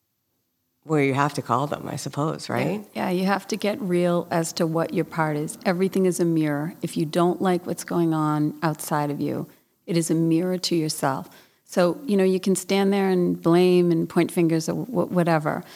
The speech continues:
Speaker 2: but really it's an opportunity that's being given to you to check yourself and where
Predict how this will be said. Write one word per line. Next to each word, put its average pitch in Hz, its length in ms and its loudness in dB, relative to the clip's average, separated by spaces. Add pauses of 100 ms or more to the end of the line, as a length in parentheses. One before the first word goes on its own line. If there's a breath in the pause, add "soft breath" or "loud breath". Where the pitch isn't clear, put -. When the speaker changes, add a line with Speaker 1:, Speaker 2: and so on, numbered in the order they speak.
(500 loud breath)
Speaker 2:
but - 140 -6
really 214 460 2
it's - 160 -4
an - 60 0
opportunity 185 880 2
that's 151 240 -4
being 170 220 4
given 165 300 2
to - 160 -4
you 156 160 -2
to 165 80 -4
check - 340 -4
yourself 160 440 -2
and 156 200 0
where 156 360 2